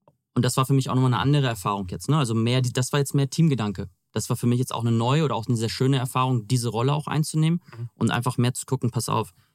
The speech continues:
Speaker 1: stimmt die Ernährung, wann muss der Support da sein, Content-Team, wie sieht die Route aus, wo fahren wir lang, wo sind die anderen? Also es ist viel strategischer,
Speaker 2: Mhm.
Speaker 1: das Ganze, aber
Speaker 2: Eigentlich
Speaker 1: trotz
Speaker 2: das, wo du herkommst.
Speaker 1: Wo ich herkomme. Also eigentlich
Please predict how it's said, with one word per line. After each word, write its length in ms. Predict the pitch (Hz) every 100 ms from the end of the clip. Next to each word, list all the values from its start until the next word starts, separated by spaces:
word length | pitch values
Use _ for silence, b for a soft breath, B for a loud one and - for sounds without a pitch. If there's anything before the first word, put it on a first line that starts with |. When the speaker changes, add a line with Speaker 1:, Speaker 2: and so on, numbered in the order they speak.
| _
Speaker 1:
stimmt 300 | _ 120 127
die 60 | 123
Ernährung, 580 | 110 101 104 101 104 98 b b _
wann 140 | 104 117
muss 180 | 117
der 100 | -
Support 460 | 117 110 - 101 101
da 100 | 101
sein, 300 | 98 98 101 98 b b _ - _
Content-Team, 840 | - 113 113 113 101 - 107 104 98
wie 80 | 113
sieht 180 | 104 117
die 40 | 117
Route 360 | 101 110 -
aus, 360 | 92 104 107 98
wo 60 | 104
fahren 260 | - 113
wir 60 | 117
lang, 460 | 107 104 110 110 98 b b b
wo 120 | - 113
sind 180 | 120
die 80 | 113
anderen? 400 | - 113 110 107
Also 140 | 98 110
es 80 | 104 -
ist 120 | -
viel 140 | - 139
strategischer, 800 | - 131 - 160 147 - 104 104 -
Speaker 2:
Mhm. 100 | 117
Speaker 1:
das 180 | 110
Ganze, 300 | - 104 104
aber 160 | 131 113
Speaker 2:
Eigentlich 140 | 135
Speaker 1:
trotz 100 | 143
Speaker 2:
das, 180 | 156 151
wo 100 | 147
du 140 | 139 120
herkommst. 460 | 165 - 117 247
Speaker 1:
Wo 120 | 208 135
ich 120 | -
herkomme. 400 | 185 - 107 90 - _ _
Also 200 | 117 113
eigentlich 340 | 95 117 127